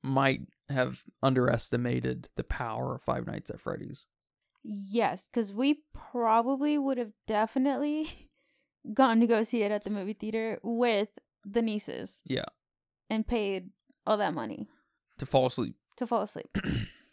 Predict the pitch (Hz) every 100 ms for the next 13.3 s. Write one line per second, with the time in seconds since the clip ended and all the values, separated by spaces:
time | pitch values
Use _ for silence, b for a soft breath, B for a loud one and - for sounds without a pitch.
0 | B B 190 - _ _ _ - 202 180
1 | 180 - - - 220 254 - 214 220 196
2 | - 220 214 214 196 190 180 175 160 139
3 | - 67 208 - - - - 151 _ _
4 | - 151 - 139 135 170 190 151 - 156
5 | 135 123 123 120 117 113 120 - - 123
6 | - 127 123 113 - - - 123 - -
7 | - 95 76 69 73 76 78 147 - -
8 | _ _ - - 104 107 131 - 247 123
9 | 120 127 127 123 123 120 - 127 120 -
10 | 135 - 120 120 120 113 123 - 127 117
11 | 110 - _ _ _ _ - 143 127 120
12 | - - 120 - - 117 117 117 - 123
13 | 120 120